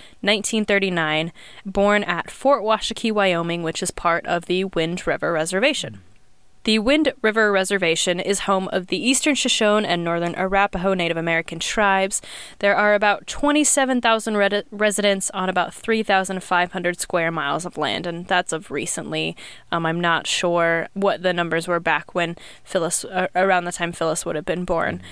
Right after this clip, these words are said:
So she was the daughter of, uh, Pony Ute and Laura Ute, who was born Laura Tillman.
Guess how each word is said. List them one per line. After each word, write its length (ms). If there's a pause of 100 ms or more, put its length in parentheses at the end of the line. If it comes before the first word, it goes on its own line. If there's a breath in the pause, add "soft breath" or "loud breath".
(520 loud breath)
So 300
she 260
was 220
the 100
daughter 360
of, 480
uh, 300
Pony 520
Ute 580
and 300
Laura 280
Ute, 360
who 100
was 160
born 460
Laura 240
Tillman. 480